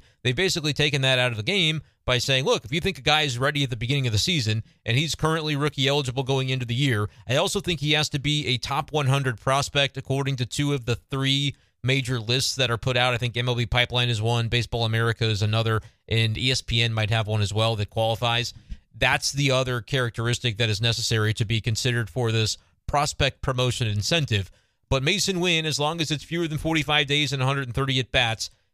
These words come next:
and he's on the roster to begin next year and accrues the full year of service time,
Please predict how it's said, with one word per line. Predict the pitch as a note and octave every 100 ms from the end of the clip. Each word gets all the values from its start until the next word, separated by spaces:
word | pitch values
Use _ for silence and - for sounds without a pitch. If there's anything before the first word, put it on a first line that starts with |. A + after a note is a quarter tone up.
| _ -
and | A#2
he's | A#2 B2+
on | D3
the | C#3+
roster | C3+ C#3 - C#3
to | A#2+
begin | B2 C3
next | B2+ A#2+ -
year | C3 C3+
and | - A#2
accrues | - C#3+ C3
the | C3+
full | - B2+
year | A#2 A2 G#2+
of | -
service | G#3+ G3 -
time, | F#3 F3+ E3+